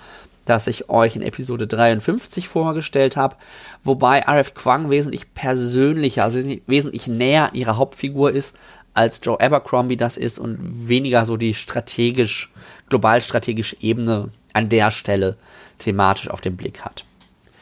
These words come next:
Da kommt dann das, der Aspekt der Kontrolle auch ins Spiel, also sprich, wie sichere ich meine Macht, wenn ich sie dann einmal bekommen habe, ähm, und zwar auf sehr, sehr verschiedenen Ebenen. Einerseits gegen irgendwie andere, die an die Macht wollen,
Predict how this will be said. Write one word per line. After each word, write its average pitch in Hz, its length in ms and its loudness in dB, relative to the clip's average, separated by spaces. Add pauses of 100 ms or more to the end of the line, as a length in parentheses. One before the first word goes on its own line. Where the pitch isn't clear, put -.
(260)
Da 143 120 0
kommt 165 220 -2
dann 143 140 4
das, 135 160 2
der 135 180 2
Aspekt - 360 0
der 131 80 0
Kontrolle 127 680 2
auch 190 220 0
ins 156 180 -10
Spiel, 175 480 0
also 131 300 -2
sprich, 127 480 -4
wie 180 380 0 (520)
sichere 151 580 2
ich - 220 -6
meine 123 300 2
Macht, 135 480 0
wenn 143 100 2
ich 139 140 -6
sie 123 80 -4
dann 120 100 -2
einmal 110 280 0
bekommen 190 600 -2
habe, 190 460 0 (580)
ähm, 139 580 0
und 147 140 0
zwar 147 160 2
auf 151 140 2
sehr, 160 120 0
sehr 151 120 2
verschiedenen 160 920 -4
Ebenen. 131 460 0
Einerseits 135 540 2
gegen 120 300 0
irgendwie 113 420 -2
andere, 151 360 0
die 120 140 -4
an 120 80 -4
die 110 140 -2
Macht 160 360 -4
wollen, 143 400 0